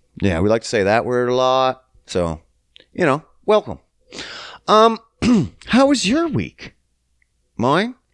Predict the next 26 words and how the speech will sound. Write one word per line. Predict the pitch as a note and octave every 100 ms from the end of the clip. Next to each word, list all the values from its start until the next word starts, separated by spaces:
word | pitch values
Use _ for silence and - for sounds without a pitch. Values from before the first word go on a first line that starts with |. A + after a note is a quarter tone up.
| _ _ _ _ _ _ _ _ _ - _ _ _
Always | D#3+ B2 F2 -
fantastic. | D#2 C#2+ E2 F2+ A2 - - _ _ _ - - - _ -
Uh, | D#3 D#3 D#3+ D#3+ D#3+ _ _ _ _ _
I | G#3
got | C#4+ D4
into | D4+ D4+ D4+ - F#2+
it | D2 -
this | D#2 - -
week. | C#2+ - - _ _ _ _ - - - -
I |
got | G#3 C#4
a | C#4+
little, | C#4+ C#4+ B3 - - - B3
I |
got | E4
a | E4
little | E4+ D4+
heated | - E3+ F#3+ E3 - _ _
this | D#2+ D2 -
week. | D2 A#1+ - - - _ _ _ _ -
Um, | A#2+ C3+ C#3+ C#3+ - -
and | D3+ D3 - _ _ _ _ _ _ _ _ _ -
that's | F3+ D#4
not | D#4+
like | E4 D#4 -
me. | - -